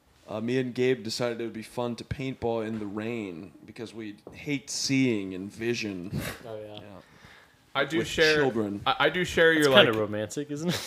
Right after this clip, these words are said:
Speaker 2: <laughs>
Speaker 3: the
Speaker 1: We were
Speaker 3: affinity
Speaker 1: deep
Speaker 3: for
Speaker 1: in the woods with the gun.
Speaker 3: <laughs> But the, the affinity for, like, getting any physical exercise for me <laughs> has to come from the ridiculousness of the activity.
Speaker 1: Yes.
Speaker 3: Like,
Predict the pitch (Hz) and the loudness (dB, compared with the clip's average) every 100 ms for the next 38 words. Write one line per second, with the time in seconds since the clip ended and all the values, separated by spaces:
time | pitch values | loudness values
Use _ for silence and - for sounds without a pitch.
0 | - - 135 127 - 151 151 139 135 135 | -10 -4 2 2 2 4 6 6 8 8
1 | 131 117 110 110 104 165 110 185 110 107 | 10 8 8 6 6 4 2 2 2 0
2 | 104 117 - - - 202 - 165 151 - | 0 0 0 0 0 -6 -6 -2 -2 -2
3 | 170 - - - 147 156 160 151 143 131 | -4 -6 -20 -6 4 10 10 8 2 2
4 | 170 165 160 156 151 135 113 - - 123 | 0 -2 0 0 2 4 2 -2 -12 0
5 | 120 120 131 127 113 120 127 - 131 123 | 2 4 2 -2 -2 0 -2 -2 0 0
6 | 117 110 104 - 117 110 120 120 123 - | 2 2 2 -2 -6 -2 2 2 0 -2
7 | - - - - - 127 117 120 131 - | -4 -4 -8 -10 -2 0 0 -2 -4 -10
8 | - 135 127 - 135 - 123 117 - 120 | -4 0 0 -2 -6 -4 -4 -4 -2 -2
9 | 113 110 107 113 110 101 110 120 104 101 | -2 -6 -6 -4 -4 -2 -4 -2 -4 -4
10 | - 107 101 - 101 98 98 95 85 - | -4 -8 -8 -4 -2 -2 -2 -4 -4 -6
11 | 87 95 117 110 - - - - 123 110 | -8 -6 -6 -8 -8 -10 -10 -4 4 4
12 | 101 | 4